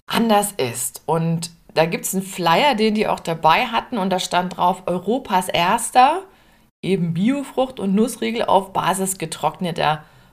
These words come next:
Bananen.“ Und die haben in ihren Riegeln, es gibt vier Sorten insgesamt, auch immer zwischen fünfundvierzig und fünfzig Prozent getrocknete Bananen dabei. Damit ist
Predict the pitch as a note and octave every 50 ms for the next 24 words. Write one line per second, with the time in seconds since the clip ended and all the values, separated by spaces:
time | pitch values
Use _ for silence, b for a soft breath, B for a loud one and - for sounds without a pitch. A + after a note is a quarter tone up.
0 | B B - C3 C#3+ C#3 C3 B2+ C3+ D#3+ F3 F3+ E3 - - D3 D3+ - D#3+ F3
1 | E3 F3+ A3+ C4 B3 G3+ - - G3 A3 G#3 G3+ G3 G3 G3 G#3+ B3 C4+ D4 C#4
2 | B3 A3+ - - A3+ A3 - - - - F3+ E3 E3 E3 E3+ G#3 - - D4+ B3
3 | - A3 B3+ - - A#3 G#3+ G#3+ G3+ G3+ G#3+ G#3 - - F#3+ - - - A3 A#3
4 | A#3+ A#3+ A#3+ A#3 A3+ A3+ B B B B B B B B B - - G3+ G3+ A#3
5 | A3+ A#3+ A#3 A3 A3+ A3+ A3 A#3+ A#3+ A3+ A#3 - G#3+ G#3 G#3 - G#3 G#3 G3+ -
6 | F3 F3+ F#3+ - - B3 C4+ C#4+ - - A3 A3+ A3 - - G3+ G3 - - F3+
7 | F#3 G3 G3 F#3+ F3 - - - E3+ E3+ E3+ F#3+ F3+ E3 D#3+ D#3 D3+ D#3 D3+ D3+
8 | D3 C#3+ C#3 C#3+ D#3+ E3 D#3 D#3 D#3+ D3+ D#3 - F#3+ G3 F#3+ E3 D3 C3 B2+ -
9 | B B B B B B B B B B B B - - F#3+ G#3 A#3 C4 A#3+ -
10 | A#3 A#3+ - - -